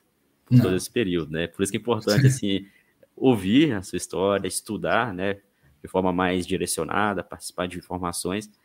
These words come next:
Speaker 1: pra já desde o início, de repente, já começar com uma visão um pouco mais, eh, não, não digo certa, mas um pouco mais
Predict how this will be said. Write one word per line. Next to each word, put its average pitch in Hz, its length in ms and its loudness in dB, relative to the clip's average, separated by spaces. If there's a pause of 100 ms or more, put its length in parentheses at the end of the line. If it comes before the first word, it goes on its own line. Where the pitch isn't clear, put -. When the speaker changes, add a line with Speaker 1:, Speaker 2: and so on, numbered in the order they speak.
(460)
Speaker 1:
pra 127 380 6
já 135 140 2
desde 135 220 -2
o 147 40 2
início, 117 300 -2
de 123 40 0
repente, 117 300 -6
já 113 80 0
começar 127 480 -6
com - 120 -12
uma 123 100 -4
visão 90 360 -2 (340)
um 92 60 -10
pouco - 380 -8
mais, 90 600 -4 (340)
eh, 76 240 -4
não, 110 260 -4 (120)
não 151 140 0
digo 165 220 0
certa, - 500 -2
mas 98 380 -6 (120)
um 131 60 -12
pouco 135 280 -6
mais 123 420 -4